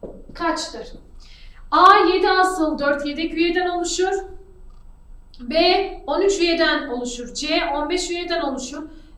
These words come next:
D yirmi iki asıl on yedek üyeden oluşur. E bir başkan altı asıl altı yedek üyeden oluşur.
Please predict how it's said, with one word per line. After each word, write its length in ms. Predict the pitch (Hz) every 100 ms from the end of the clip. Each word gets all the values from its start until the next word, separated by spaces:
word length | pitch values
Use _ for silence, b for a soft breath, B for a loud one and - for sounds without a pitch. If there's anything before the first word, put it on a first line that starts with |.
| -
D 60 | 294
yirmi 440 | 320 294 311 330
iki 220 | 330 359
asıl 320 | 339 - 294
on 160 | 277 269
yedek 340 | 285 285 330
üyeden 320 | 320 311 311 311
oluşur. 480 | 302 294 311 320 339 - - - - - - - - - - - - - - - - - - - - - 269
E 380 | 302 359 392
bir 220 | 349 392 330
başkan 480 | 320 320 349 359
altı 400 | 311 294 311 311
asıl 280 | 339 330 392
altı 320 | 294 294 294
yedek 340 | 294 269 247 240
üyeden 280 | 226 220 220
oluşur. 440 | 202 - 196